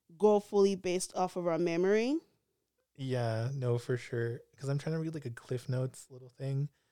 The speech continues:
Speaker 2: and, like, it says about some, like, provocative pranks. And I'm like, "Were there provocative pranks?"
Speaker 1: I mean, they had pranks. Like, remember when he, like,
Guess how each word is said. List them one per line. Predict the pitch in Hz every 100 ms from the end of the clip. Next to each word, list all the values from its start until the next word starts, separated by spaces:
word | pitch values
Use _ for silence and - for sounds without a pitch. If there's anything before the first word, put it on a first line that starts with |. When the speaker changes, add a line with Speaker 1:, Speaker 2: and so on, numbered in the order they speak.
| _ _ _
Speaker 2:
and, | 127 120
like, | 113
it | 120 -
says | 127 127
about | 123 113 117 127 - _ _
some, | - - 117 113
like, | 107 -
provocative | - 117 110 107 113 147 135 151 156 - -
pranks. | 151 165 185 - - - - _ _ _ _ _ _ _ _ _ _ _ _ _ 135
And | 127
I'm | 123
like, | 120 120
"Were | 123
there | 139 165
provocative | - 185 185 190 - 196 -
pranks?" | 190 196 202 - - _ _ _ _ _ _ _ _ _ _ _ -
Speaker 1:
I |
mean, | 254 262
they | 294
had | 349 403 302 _ _ -
pranks. | 208 220 180 202 - 185
Like, | 190 185
remember | 208 214 226 233
when | 220 208 220
he, | 214 202
like, | 196 180 170 165